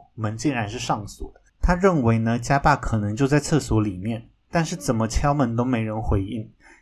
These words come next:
加妈害怕是加爸在厕所里面发生了什么意外，就急急忙忙地用铁丝撬开了厕所的门。但是当她把厕所门打开时，眼前所见的却正是她心中所想的最坏状况。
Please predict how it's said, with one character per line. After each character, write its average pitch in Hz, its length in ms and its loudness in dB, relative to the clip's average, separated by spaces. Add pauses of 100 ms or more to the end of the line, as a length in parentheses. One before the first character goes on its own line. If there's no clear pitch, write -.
加 160 180 2
妈 160 180 2
害 151 200 0
怕 151 220 0
是 151 120 -10
加 143 280 2
爸 143 180 6
在 143 140 0
厕 156 260 2
所 113 220 2
里 104 100 0
面 120 200 0
发 117 180 0
生 123 180 -4
了 123 80 -2
什 117 160 -4
么 98 100 -4
意 107 260 -8
外， 110 260 -6 (280)
就 170 120 0
急 131 240 0
急 131 140 0
忙 123 240 -2
忙 120 160 -2
地 127 80 2
用 143 180 0
铁 104 240 2
丝 123 220 -4
撬 127 240 2
开 - 160 -2
了 113 100 0
厕 127 180 -2
所 117 160 -6
的 101 140 -6
门。 98 240 -14 (560)
但 208 180 -6
是 214 120 -10
当 190 180 0
她 180 160 2
把 165 140 4
厕 185 200 -2
所 127 160 2
门 113 160 0
打 113 220 0
开 131 240 2
时， 110 420 -6 (380)
眼 127 220 4
前 131 220 2
所 131 260 2
见 131 320 0
的 - 240 -8 (100)
却 - 160 2
正 151 260 0
是 151 140 0
她 139 160 2
心 143 240 -4
中 143 220 -2
所 110 240 0
想 107 180 -2
的 95 80 -6
最 135 240 2
坏 123 220 2
状 113 260 -2
况。 - 260 -2